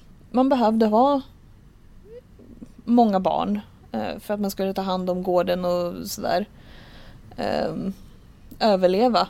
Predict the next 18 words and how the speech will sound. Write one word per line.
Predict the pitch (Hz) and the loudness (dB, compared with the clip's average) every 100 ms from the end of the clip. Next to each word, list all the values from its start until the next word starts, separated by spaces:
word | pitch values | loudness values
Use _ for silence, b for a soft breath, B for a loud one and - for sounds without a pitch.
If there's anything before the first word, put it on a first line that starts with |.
| - | -4
liksom. | 190 - 170 180 - - - | -8 -6 -8 -8 -12 -20 -16
Eh, | 190 190 196 196 73 76 71 - - - - - - - - - - - - | -12 -10 -10 -8 -8 -8 -8 -8 -10 -16 -20 -20 -20 -20 -20 -20 -20 -20 -6
och | - 226 | -2 0
sen | 202 208 | 2 0
så, | 208 247 233 220 220 - - - - - - - - - - | 2 2 4 2 -2 -10 -18 -20 -20 -20 -20 -20 -20 -20 -10
ju | 208 220 | -2 2
mer | 208 214 226 | 2 2 2
vi | 220 214 | 0 -2
kom | 214 214 208 | -2 0 0
upp | 226 - - - - - | 0 -2 -10 -20 -14 -4
i, | 220 214 220 | -2 -2 -6
i | 208 | -4
tidsåldrarna | 220 208 196 202 190 190 | -2 0 0 0 0 -2
och | 190 | -2
sådär, | 196 185 | -2 -2
det | 180 | 0
här | 190 | -2
med | 190 190 | -2 -4